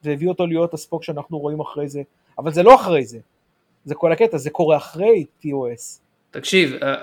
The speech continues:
Speaker 2: אז, אה, אין ספק שזה לא מה שהביא אותו להיות הספוק שאנחנו מכירים, מה שהביא אותו להיות הספוק שאנחנו מכירים, זאת אך ורק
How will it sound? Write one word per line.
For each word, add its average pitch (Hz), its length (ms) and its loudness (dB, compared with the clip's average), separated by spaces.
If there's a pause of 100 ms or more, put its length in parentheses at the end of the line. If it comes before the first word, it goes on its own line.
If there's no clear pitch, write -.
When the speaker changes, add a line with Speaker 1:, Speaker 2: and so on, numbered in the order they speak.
Speaker 2:
אז, 131 140 -4
אה, 139 140 0
אין 185 240 0
ספק 190 400 -4
שזה 127 380 -4
לא 151 400 2
מה 139 180 0
שהביא 135 320 -4
אותו 139 180 -6
להיות 131 280 -8
הספוק 135 360 -10
שאנחנו 131 260 -8
מכירים, 170 400 -2
מה 156 100 -2
שהביא 147 260 -4
אותו 147 180 -6
להיות 139 220 -4
הספוק 139 320 -10
שאנחנו 131 260 -6
מכירים, 143 400 -6
זאת 131 220 -8
אך 139 160 -6
ורק 127 180 -8